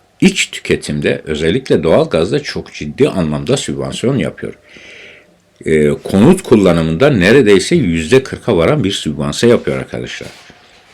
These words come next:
Yani hem ucuz Rusya'dan alıyor devlet, botaş, bir de biz, e, diyelim ki on litre doğalgaz yaktık, on metreküp, bunun neredeyse dört metreküpünü devlet, botaş karşılıyor, sübvanse ediyor. Ruslar buna da dikkat çekiyorlar.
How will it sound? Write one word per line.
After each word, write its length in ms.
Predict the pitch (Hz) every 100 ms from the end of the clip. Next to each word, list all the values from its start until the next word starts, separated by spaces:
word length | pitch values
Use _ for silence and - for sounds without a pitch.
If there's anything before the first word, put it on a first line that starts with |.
| - - _ 67
Yani 140 | 62
hem 240 | - 82 76
ucuz 280 | 78 90 101
Rusya'dan 440 | 120 143 147 165
alıyor 340 | 160 160 170 -
devlet, 600 | 87 92 101 113 107 -
botaş, 520 | 120 113 117 - -
bir 80 | 120
de 160 | 95
biz, 160 | 107 101
e, 220 | - 98
diyelim 300 | 113 87 80
ki 160 | - 80 - _ _ _ _ _ _ _ - _ - - - _ _
on 260 | 120 123 95
litre 300 | 85 78 71
doğalgaz 420 | 80 104 120 117
yaktık, 320 | 120 117 -
on 120 | 101 101
metreküp, 520 | 95 - 95 - 73 -
bunun 280 | 117 117 113
neredeyse 500 | 123 117 98 87 78
dört 240 | 101 -
metreküpünü 720 | 87 - 87 - - 156 131
devlet, 540 | 76 78 110 113 - - - _ -
botaş 360 | 98 98 92 -
karşılıyor, 460 | - - - 65
sübvanse 440 | - 62 58 - -
ediyor. 200 | 58 60 - - - - - _ _ _ _ _ _ _ _ - -
Ruslar 400 | 71 73 - 92
buna 160 | 107 110
da 120 | 87
dikkat 300 | 76 73 71
çekiyorlar. 580 | - 71 76 82 143